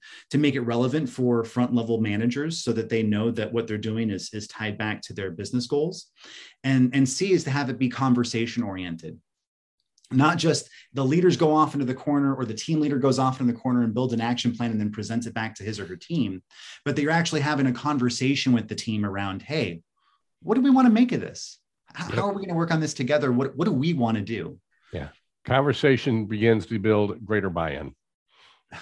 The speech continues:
Speaker 1: A hundred percent.
Speaker 2: Yeah. Yeah. There's no doubt about that.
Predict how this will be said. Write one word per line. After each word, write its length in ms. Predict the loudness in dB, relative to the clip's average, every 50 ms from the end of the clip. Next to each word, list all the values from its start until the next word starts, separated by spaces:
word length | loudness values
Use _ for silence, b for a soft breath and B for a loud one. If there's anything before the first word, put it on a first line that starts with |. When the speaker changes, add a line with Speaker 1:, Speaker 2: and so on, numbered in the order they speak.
| B B B -10
Speaker 1:
A 80 | -8 -6
hundred 260 | -4 -4 -4 -4 -6
percent. 360 | -8 -12 -12 -12 -14 -14 -16 _ _ _ _ -10
Speaker 2:
Yeah. 140 | -10 -10 -10 -10 _ b b b b b b b b b -6
Yeah. 100 | -6 -4
There's 220 | -4 -4 0 2
no 100 | 2 4
doubt 160 | 4 4 2
about 220 | 2 2 0 -2 -2
that. 160 | -6 -12